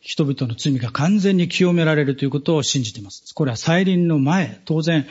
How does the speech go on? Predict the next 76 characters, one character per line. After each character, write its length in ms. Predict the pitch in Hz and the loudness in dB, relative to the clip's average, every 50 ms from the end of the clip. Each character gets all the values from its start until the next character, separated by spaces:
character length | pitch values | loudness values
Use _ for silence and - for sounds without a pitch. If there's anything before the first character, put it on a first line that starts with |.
| - - - _ | -12 -20 -4 _
イ 80 | 165 | 0
エ 60 | 196 190 | 0 2
ス 80 | 196 | 2
様 140 | 180 151 131 | 0 0 0
が 80 | 113 120 | 0 -2
死 200 | - - 185 - | -2 -2 -2 0
聖 240 | - 262 254 233 | 2 2 2 2
所 100 | 170 160 | 2 0
に 100 | 131 120 | -2 -2
お 120 | 120 120 147 | 0 0 0
ら 120 | 170 185 | 0 2
れ 120 | 180 180 147 | 2 0 0
る 120 | 139 127 | -2 -2
間 280 | 113 131 175 160 185 180 | -2 -2 0 0 0 0
に 120 | 165 156 | 0 -2
で 80 | 123 104 | -4 -6
す。 360 | - - - - _ _ _ _ _ _ _ _ _ _ _ _ _ _ _ _ _ _ _ _ _ _ _ _ _ _ _ _ _ _ _ _ _ _ _ _ - | -10 -14 -18 -20 _ _ _ _ _ _ _ _ _ _ _ _ _ _ _ _ _ _ _ _ _ _ _ _ _ _ _ _ _ _ _ _ _ _ _ _ -8
そ 120 | - - 190 | -2 0 0
の 100 | 190 160 | 2 2
こ 80 | 160 | 0
と 120 | 123 147 127 | 0 0 -2
を 40 | |
私 260 | 123 120 - 120 - 127 | -2 -4 -4 -4 -4 -6
は 60 | 117 | -6
信 180 | - - 135 | -4 -4 -6
じ 100 | 117 104 | -6 -6
て 80 | - 110 | -10 -14
い 20 | |
ま 100 | 104 101 | -14 -14
す。 140 | - - _ _ _ | -18 -20 _ _ _
そ 80 | - 180 | -2 0
し 80 | - | 2
て 140 | - 180 170 | 2 2 0
そ 180 | 165 - 214 247 | 2 0 2 2
れ 140 | 254 262 240 | 4 4 4
が 120 | 254 226 | 2 2
で 100 | 160 123 | 0 -2
す 140 | - - - | -4 -6 -6
ね、 280 | 131 127 113 - - _ _ _ _ _ | -6 -6 -6 -10 -16 _ _ _ _ _
最 400 | - - - 214 208 214 208 185 | -12 -4 -2 0 2 2 2 2
後 120 | 160 170 | 0 0
の 160 | 170 170 165 | 0 2 2
大 180 | 170 170 170 165 | 2 2 4 4
い 40 | 156 | 2
な 160 | 143 139 147 | 2 2 2
る 220 | 156 165 156 - - _ _ _ | 0 0 -2 -6 -14 _ _ _
神 180 | - 143 135 120 | -2 -2 -2 0
様 220 | - 117 117 120 | -2 -6 -6 -6
か 120 | 113 120 | -6 -4
ら 80 | 120 143 | -2 -2
の 180 | 147 156 143 - | -2 -2 -4 -4
祝 400 | - - - - - - - 185 | -6 -4 -4 -4 -4 -2 -4 -4
福 200 | - - - 180 | -4 -2 -2 0
で 120 | 151 156 | 0 0
あ 60 | 151 139 | 0 -2
る 80 | 131 | -4
と 180 | - - - - _ _ _ _ _ _ | -6 -10 -16 -18 _ _ _ _ _ _
理 80 | - 131 | -6 -6
解 160 | - 110 101 | -6 -6 -10
し 80 | - - | -12 -16
て 80 | - | -18
い 60 | - | -20
ま 60 | _ - | _ -20
す。 320 | - - - - _ _ _ _ _ _ _ _ _ _ _ _ _ _ _ _ _ _ _ - | -18 -18 -20 -20 _ _ _ _ _ _ _ _ _ _ _ _ _ _ _ _ _ _ _ 0
皆 180 | 151 170 175 | 2 2 2
さ 100 | 165 147 | 2 0
ん 80 | 127 120 | 0 0
は 80 | 131 | 0
い 80 | 147 135 | -2 -2
か 100 | - 127 | -2 -6
が 80 | 113 113 | -8 -8
で 80 | 110 | -10
し 100 | - - 117 | -10 -12 -12
ょ 40 | |
う 40 | - | -12
か？ 180 | - - - | -18 -20 -20